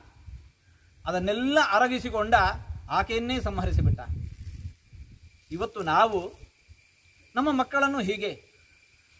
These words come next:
ಬಾಹ್ಯ ಸಂಸ್ಕೃತಿಯ ವೈಭವಕ್ಕೆ ಬೆರಗಾಗಿ ನಮ್ಮ ಮಕ್ಕಳನ್ನು ಎಲ್ಲೋ ಕಳುಹಿಸ್ತಾ ಇದ್ದೇವೆ, ಯಾರದ್ದೋ ಕೈಯಲ್ಲಿ ನಾವು ಕೊಡ್ತಾ ಇದ್ದೇವೆ. ಯಾವುದೋ ಬಗೆಯ ಶಿಕ್ಷಣ,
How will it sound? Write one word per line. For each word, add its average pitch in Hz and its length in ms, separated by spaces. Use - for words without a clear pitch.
ಬಾಹ್ಯ 302 420
ಸಂಸ್ಕೃತಿಯ 294 540
ವೈಭವಕ್ಕೆ 294 600
ಬೆರಗಾಗಿ 240 760
ನಮ್ಮ 220 220
ಮಕ್ಕಳನ್ನು 254 360
ಎಲ್ಲೋ 285 640
ಕಳುಹಿಸ್ತಾ 262 460
ಇದ್ದೇವೆ, 214 480
ಯಾರದ್ದೋ 311 580
ಕೈಯಲ್ಲಿ 302 300
ನಾವು 277 160
ಕೊಡ್ತಾ 240 320
ಇದ್ದೇವೆ. 226 480
ಯಾವುದೋ 214 440
ಬಗೆಯ 262 260
ಶಿಕ್ಷಣ, 226 320